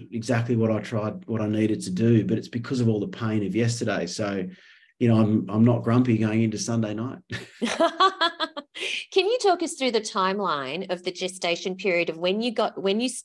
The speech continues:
Speaker 2: got the idea
Speaker 1: Mm.
Speaker 2: for this, when you started writing and how long it took, and then after you submitted, how long before they got back to you with edits, and how, then how long the editing process took,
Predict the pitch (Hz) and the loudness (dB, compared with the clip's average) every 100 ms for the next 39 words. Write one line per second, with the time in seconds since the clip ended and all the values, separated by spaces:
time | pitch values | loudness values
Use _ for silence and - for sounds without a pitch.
0 | _ 214 - 190 175 160 151 151 139 170 | _ -2 0 2 2 2 -2 -2 0 0
1 | 392 - _ - 123 123 175 160 165 269 | -2 -6 _ 2 4 4 0 -2 0 -2
2 | - - _ - _ - 175 175 226 - | -6 -10 _ -20 _ -6 -2 0 0 -2
3 | - 208 196 185 170 156 151 147 185 311 | 2 2 2 0 0 0 0 -4 -8 -10
4 | - _ _ _ _ - 180 170 165 165 | -14 _ _ _ _ -4 -2 0 -4 -4
5 | 220 196 180 214 214 - 131 - - _ | 0 4 4 2 0 -4 -4 -6 -16 _
6 | _ - 185 180 180 175 180 196 240 202 | _ -2 0 2 0 0 0 0 -2 -6
7 | - 190 185 185 147 156 - - _ _ | -4 -2 2 4 4 0 -4 -16 _ _
8 | _ _ - 196 185 190 190 190 180 180 | _ _ -2 0 0 0 -2 0 0 0
9 | 170 - 170 - 175 160 160 156 151 147 | -2 -2 -6 -6 -8 -8 -6 -4 -2 -4
10 | 165 143 165 156 151 190 175 175 156 156 | -6 -4 -4 -2 2 2 2 0 -2 -4
11 | 151 139 156 156 147 135 135 - 117 - | -6 -4 -4 -4 -6 -8 -10 -10 -12 -10
12 | - - | -10 -12